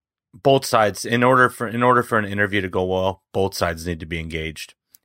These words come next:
You can have a good interviewer and a bad interviewee, which apparently Harrison Ford is. And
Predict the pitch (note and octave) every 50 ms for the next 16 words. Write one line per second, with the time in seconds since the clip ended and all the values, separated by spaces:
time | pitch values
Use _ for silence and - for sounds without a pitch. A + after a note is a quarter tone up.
0 | _ - G#2 - A#2 - G#2+ G#2+ F#2+ F#2+ - G#2+ G#2 G2 G2+ G#2 G#2 G2 F#2 G#2
1 | G#2 G2+ F#2+ F2+ E2 D#2+ F#2 F#2 F2+ F2+ F#2 F#2 F2+ E2+ F2 F2+ F2 F2+ F#2 G2
2 | G2+ G#2+ A2 - _ _ _ _ _ F#2+ F2 - - - F#2 F2+ F2 F2+ F2+ E2
3 | E2+ F2+ F2+ F2 - G2 F2 - - F2+ F2 F2 F2+ F#2 G2 G2+ - _ _ _
4 | _ - - - - _ _ _ _ A#2 A#2 A2+ A2 A2 A2 A2+ A2 G#2 G2+ -